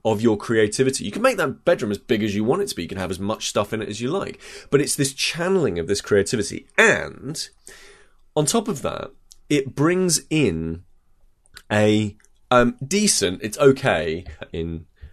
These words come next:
uh, or at least there's a much more of a focus on combat than there is in Minecraft. Um, and it, also on adventuring. So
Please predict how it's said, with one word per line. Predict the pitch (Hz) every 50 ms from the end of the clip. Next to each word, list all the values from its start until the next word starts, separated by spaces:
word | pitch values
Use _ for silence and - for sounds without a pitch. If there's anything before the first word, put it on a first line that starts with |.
| - - _ -
uh, | - 82 80 80 78 80 80 - -
or | - 110 110 110
at | 101
least | 113 104 - -
there's | 107 101 104
a | 110
much | 117 110 - -
more | 104 95
of | 90
a | 87
focus | - - 117 107 98 - - 87
on | 85 80
combat | - 90 85 82 82 82 -
than | 82 82 82
there | 80 78
is | 78 78
in | 85 82
Minecraft. | 82 82 82 82 85 85 - - - - - - - - _ _ - - - - - - - - - _ _ _
Um, | 110 110 110 110 110 110 110 110 110 - - _ - _ _ _ _ _ -
and | 127 127 131 131 131 131 131 131 131 131 131 131 - - - - - _ - _ _ _ _ - _ _ _ - - - _ _ _ _
it, | - - - - -
also | - 175 196 185 - 190 160 -
on | 143 143
adventuring. | 139 135 120 104 131 139 151 147 - - - - - - - - - - _ _ - - -
So | - - - 143 135 135 135 135